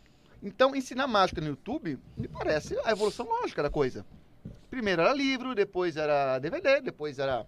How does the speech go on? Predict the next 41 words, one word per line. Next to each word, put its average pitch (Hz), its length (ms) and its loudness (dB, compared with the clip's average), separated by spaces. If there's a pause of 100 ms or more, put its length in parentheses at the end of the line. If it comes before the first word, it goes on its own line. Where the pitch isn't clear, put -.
(920)
sempre 480 240 -4
foi 180 240 4
acompanhando 185 640 0 (160)
a 262 80 -2
mídia. 214 340 0 (680)
Só - 180 2
que 302 80 0
assim, 190 220 -4
a 151 80 -4
geração, 202 640 -2 (1000)
a 135 60 -4
minha 185 180 -2
geração 156 380 0
não 226 160 -2
tinha 247 180 -6
que - 60 -14
se - 80 -10
preocupar 208 360 -2
com 190 100 -8
o - 20 -6
YouTube. 127 340 -8 (640)
Nós 123 120 -6
não 160 120 -2
tínhamos 208 260 -4
YouTube. 226 240 -4
Então, 220 240 -2 (480)
sempre 339 440 0
quando 254 220 2
é 269 60 10
novo, 214 380 4 (720)
tem 196 260 6
esse 190 180 2
rebuliço 185 400 2
na 180 60 -2
mágica. 131 340 -4 (300)
Quando 247 240 6
surgiu 208 240 4
o 196 40 6
D 185 100 10
V 175 100 6
D, 208 300 6